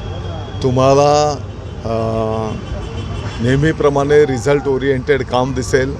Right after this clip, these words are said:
शिक्षण मंत्री खेड्यातल्या शाळेंमध्ये जाताना तुम्हाला दिसेल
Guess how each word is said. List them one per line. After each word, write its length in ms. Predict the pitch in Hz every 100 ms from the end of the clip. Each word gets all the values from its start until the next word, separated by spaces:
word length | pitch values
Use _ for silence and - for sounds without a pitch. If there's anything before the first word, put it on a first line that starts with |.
| - - - - - - -
शिक्षण 400 | 131 117 147 143
मंत्री 680 | 135 123 143 151 151 143 - - - - - - -
खेड्यातल्या 760 | 135 131 143 - 143 143 143 143
शाळेंमध्ये 680 | - 120 131 135 135 131 139
जाताना 540 | 123 120 123 139 139 135
तुम्हाला 320 | 143 131 135 127
दिसेल 400 | 120 - 135